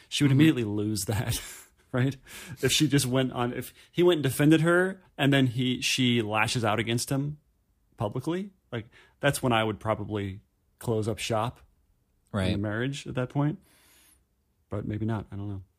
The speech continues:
Speaker 2: Yeah. Again, not knowing the dynamic, you know, like, maybe he would just be like, "Oh, okay, well, I, I guess I shouldn't have done that."
Speaker 1: Right. Well, I mean, the most telling is that he was laughing at the joke,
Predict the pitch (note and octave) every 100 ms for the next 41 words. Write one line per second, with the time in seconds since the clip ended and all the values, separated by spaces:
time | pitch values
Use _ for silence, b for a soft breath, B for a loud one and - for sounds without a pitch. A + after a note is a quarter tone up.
0 | - B2 A2+ F#2+ _ _ B B C#3 F3
1 | C#3 C#3+ D3 C#3 A#2+ A2 C#3 A#2 F2+ -
2 | - A2 F2+ F#2+ C3+ - G2 F#2 _ -
3 | _ _ _ G2 G2+ G#2+ A2 A2 A2+ G#2+
4 | G#2 - - - _ _ _ _ _ -
5 | G2+ G2+ F#2+ B2 A2+ G#2+ G2+ F2+ F2+ F#2
6 | F2+ - F2 F#2+ F2+ F#2 G2 A2 G2+ D#2+
7 | F2 G2+ _ _ - A2+ A2 C#3+ D3+ D#3
8 | E3+ - D#3 B2+ G#2+ G2+ A2 A#2+ A2+ G#2+
9 | G2+ G#2 F#2+ G#2+ F#2+ F#2